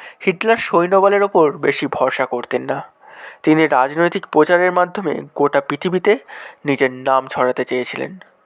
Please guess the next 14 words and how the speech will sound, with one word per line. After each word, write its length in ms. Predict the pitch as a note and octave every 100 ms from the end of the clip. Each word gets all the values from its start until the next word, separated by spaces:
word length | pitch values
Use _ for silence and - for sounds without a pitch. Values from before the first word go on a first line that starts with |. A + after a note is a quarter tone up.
| - - - -
শুধু 280 | - G3 G3+
তাই 280 | F#3+ C3+ C3+
নয়, 280 | B2+ A#2+ - _ _ _
পরবর্তীকালে 840 | - C3+ C#3+ D3 E3+ D#3+ D3 E3+ - - - - - -
হিটলার 300 | F3+ G#3 G#3+
তার 180 | G#3+ G3+
নিজের 360 | D#3+ D#3 F3+
লেখা 340 | F#3 F#3 G#3 E3
বই 380 | C#3+ E3 C#3+ - - - _
মেই 280 | C3+ D3 D3
ক্যাফেতে 540 | C#3+ C#3 - - C3 G3+ - - - - G3+
ভারতীয় 540 | - D#3 F3+ G3 A3 G#3
স্বাধীনতা 540 | - D#3 E3 E3 E3
সংগ্রামদের 840 | - - C3 B2+ B2+ A#2+ B2+ E3+